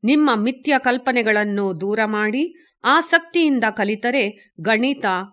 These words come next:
ಹೂವೆತ್ತಿದಂತೆ ಸುಲಭ ಎನ್ನುವುದು ನಿಮಗೆ ಅರಿವಾಗುತ್ತದೆ. ಪ್ರೀತಿಯ ವಿದ್ಯಾರ್ಥಿಗಳೇ, ಈಗ ನೀವು ಒಂದು ನೋಟ್ ಪುಸ್ತಕ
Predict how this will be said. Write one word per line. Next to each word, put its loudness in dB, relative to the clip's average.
ಹೂವೆತ್ತಿದಂತೆ 0
ಸುಲಭ 0
ಎನ್ನುವುದು -2
ನಿಮಗೆ 0
ಅರಿವಾಗುತ್ತದೆ. -2
ಪ್ರೀತಿಯ 4
ವಿದ್ಯಾರ್ಥಿಗಳೇ, -2
ಈಗ 0
ನೀವು -2
ಒಂದು 2
ನೋಟ್ 0
ಪುಸ್ತಕ -6